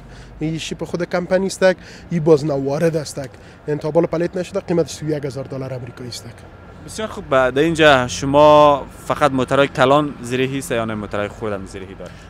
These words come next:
Speaker 1: نه خیر، ما موترهای خرد هم داشتیم، فروخته شده، مانند از، اه، برند بی ام دبلیو بودن، اه، که و موترهای پخش هم می‌آید، موترهای بلند هم می‌آید. موتر پخش او باز بولت پروف بود،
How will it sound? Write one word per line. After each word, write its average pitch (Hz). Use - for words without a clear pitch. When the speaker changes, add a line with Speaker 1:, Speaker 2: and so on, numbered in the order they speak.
Speaker 1:
نه 170
خیر، 190
ما 196
موترهای 180
خرد 180
هم 202
داشتیم، 196
فروخته 156
شده، 151
مانند 151
از، 151
اه، 147
برند 151
بی 143
ام 139
دبلیو 175
بودن، 175
اه، 135
که -
و 156
موترهای 147
پخش 170
هم 185
می‌آید، 190
موترهای 156
بلند 147
هم 143
می‌آید. 139
موتر 147
پخش 156
او 147
باز 139
بولت 147
پروف 190
بود، 190